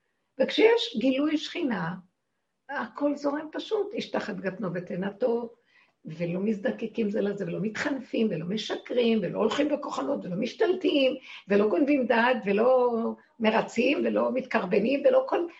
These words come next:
הכל נהיה פשוט, כל אחד משהו מגיע עד אליו, כפי אה,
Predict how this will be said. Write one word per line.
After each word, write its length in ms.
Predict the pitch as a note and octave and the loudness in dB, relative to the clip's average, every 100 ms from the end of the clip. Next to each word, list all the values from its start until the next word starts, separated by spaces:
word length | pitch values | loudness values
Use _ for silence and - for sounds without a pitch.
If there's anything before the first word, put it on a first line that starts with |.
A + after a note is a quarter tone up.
| - | -12
הכל 160 | - B4+ | 0 4
נהיה 400 | C5 C5 C5 A4 | 6 6 4 0
פשוט, 300 | A4+ A#4 G#4 G#4 | 0 -2 -2 -4
כל 140 | - B4 | 0 0
אחד 140 | - A4+ G#4+ G4 | 0 -2 0 -2
משהו 360 | - G4+ F4 | 0 -2 0
מגיע 260 | E4+ A3 - - | -2 0 2 0
עד 140 | B3 | 2
אליו, 300 | C4 C4 C4 - _ _ _ | 4 6 4 -2 _ _ _
כפי 640 | B3+ - C#4+ D4 C4 - - _ - | 0 2 6 6 6 0 -14 _ -4
אה, 100 | F#3 | 0